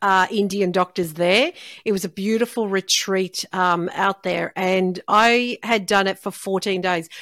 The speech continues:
Even though they suggested me doing it for twenty-one days, I didn't have twenty-one days because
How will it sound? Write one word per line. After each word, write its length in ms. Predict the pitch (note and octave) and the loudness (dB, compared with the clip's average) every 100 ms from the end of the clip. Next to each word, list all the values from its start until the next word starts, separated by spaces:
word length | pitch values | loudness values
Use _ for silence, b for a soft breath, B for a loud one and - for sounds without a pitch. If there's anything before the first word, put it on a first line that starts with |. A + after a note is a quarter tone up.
| B B - | B B -2
Even 380 | C4 C4+ D4 | 0 2 2
though 200 | B3 A#3 | 4 4
they 200 | G#3+ G#3+ | 6 2
suggested 800 | G3+ - F#3 F#3+ G3 - A3+ G3 | 2 -4 -2 0 0 0 -6 -4
me 120 | F#3 F#3 | -2 -2
doing 320 | F3+ F3+ F3+ | 0 0 0
it 120 | F3+ | -4
for 80 | - | -8
twenty-one 640 | - F#3+ F3 F3 F3+ F3+ | -6 -2 0 2 0 0
days, 380 | F3 E3 D#3+ F3 - | 0 0 -2 -4 -4
I 140 | F#3 | -4
didn't 280 | G3 C4 C#4 | -2 -4 0
have 260 | A#3 A3+ | 2 0
twenty-one 580 | - - G#3 G3 F3+ F3 | -2 -2 0 0 0 0
days 320 | F3+ F3 E3+ | 0 0 0
because 460 | - F3 F3 F3 | -6 -6 -2 -2